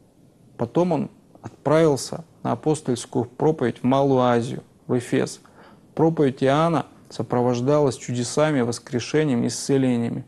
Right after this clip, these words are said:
Многие язычники становились христианами. Свои последние годы апостол Иоанн провел в посте и молитве,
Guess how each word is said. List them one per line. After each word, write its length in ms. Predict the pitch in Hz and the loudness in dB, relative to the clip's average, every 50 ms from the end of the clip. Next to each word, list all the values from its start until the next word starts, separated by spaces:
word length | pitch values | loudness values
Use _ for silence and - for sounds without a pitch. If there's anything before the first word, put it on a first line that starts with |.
| - - - _ - | -16 -20 -20 _ -4
Многие 340 | 123 131 143 147 131 139 135 | 0 0 2 2 2 2 2
язычники 640 | 127 123 147 175 170 - - 120 117 - - - - _ | 2 2 0 0 -2 -2 -4 -6 -6 -6 -8 -14 -18 _
становились 580 | - - - - 151 117 127 147 156 143 - - | -20 -14 -10 -6 -2 0 2 2 2 2 0 -2
христианами. 800 | - 123 117 - - - - 135 131 123 120 117 113 123 135 - - _ _ _ - - _ _ _ - - - - - - - - - - | -4 -6 -6 -6 -6 -4 -2 0 0 2 0 0 -2 -4 -6 -10 -14 _ _ _ -20 -20 _ _ _ -20 -20 -20 -20 -20 -20 -20 -20 -20 -20
Свои 220 | - - - 131 131 | -10 -4 -2 -2 0
последние 680 | 131 143 123 - - 165 165 165 147 139 139 135 131 135 | 0 0 -2 0 2 4 4 4 4 2 2 2 2 2
годы 320 | 131 147 165 180 165 135 | 2 2 2 2 4 4
апостол 640 | 117 113 117 - - 143 135 - - - 120 120 123 | 2 2 0 0 -2 -2 -2 -2 -4 -4 -2 0 2
Иоанн 240 | 127 143 165 170 156 | 2 0 0 -2 -4
провел 520 | - - 123 117 123 139 143 135 - - - - - | -4 -2 0 0 2 2 2 0 -2 -6 -10 -18 -14
в 20 | - | -12
посте 320 | - 117 - - - 160 165 | -10 -10 -6 0 2 4 4
и 40 | 165 | 4
молитве, 600 | 151 135 131 135 135 127 127 - - - - | 4 4 4 4 4 2 0 -2 -6 -12 -12